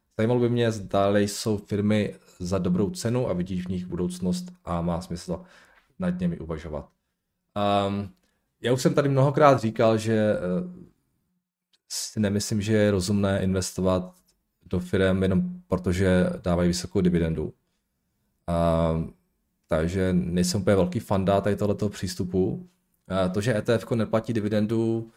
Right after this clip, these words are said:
je úplně jedno v podstatě, protože samozřejmě jako ty firmy pořád nějaké peníze vydělávají a ty peníze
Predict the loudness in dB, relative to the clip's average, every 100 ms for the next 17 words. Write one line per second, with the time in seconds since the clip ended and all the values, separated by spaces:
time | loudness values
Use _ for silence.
0 | _ -6 0 2 2 0 0 2 2 0
1 | -4 -8 -8 -4 -4 -4 -6 -2 0 0
2 | -2 -8 -4 -2 0 -2 -4 -10 _ _
3 | -6 -6 -2 0 2 4 2 0 2 2
4 | 2 0 0 0 -2 -2 0 -2 2 2
5 | 2 2 2 0 -4 -10 _ _ _ _
6 | -2 0 0 -2 -2 -2 0 2 2 0
7 | -6